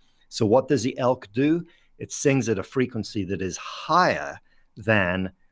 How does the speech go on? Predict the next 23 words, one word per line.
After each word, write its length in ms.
the, 400
the 160
low 400
mire 680
of 240
sound 580
that, 180
that, 320
that 160
surrounds 540
it. 100
The 80
same 260
is 120
true 200
for 200
other 160
birds 320
like 160
the 100
red 240
crossbills 880
that, 120